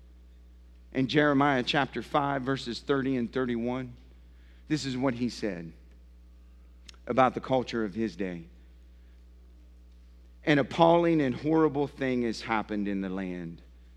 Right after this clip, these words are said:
Notice how the Bible describes this form of false teaching.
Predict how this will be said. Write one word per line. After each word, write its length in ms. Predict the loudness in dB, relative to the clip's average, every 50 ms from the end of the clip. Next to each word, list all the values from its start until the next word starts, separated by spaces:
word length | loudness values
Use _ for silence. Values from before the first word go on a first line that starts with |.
| -20 -20 -20 -20 -20 -20 -20 -20 -20 -6 0
Notice 300 | 2 2 2 2 2 2
how 140 | 2 2 2
the 80 | 4 4
Bible 320 | 4 4 4 4 2 -2
describes 680 | -6 -6 -8 -6 -4 -2 -2 -2 -4 -6 -8 -12 -14 -8 -8
this 180 | -6 -6 -8
form 320 | -8 -6 -4 -2 0 0 -2
of 120 | -2 -4
false 300 | -4 -4 -4 -4 -6 -8
teaching. 460 | -6 -6 -4 -4 -6 -8 -10 -12 -12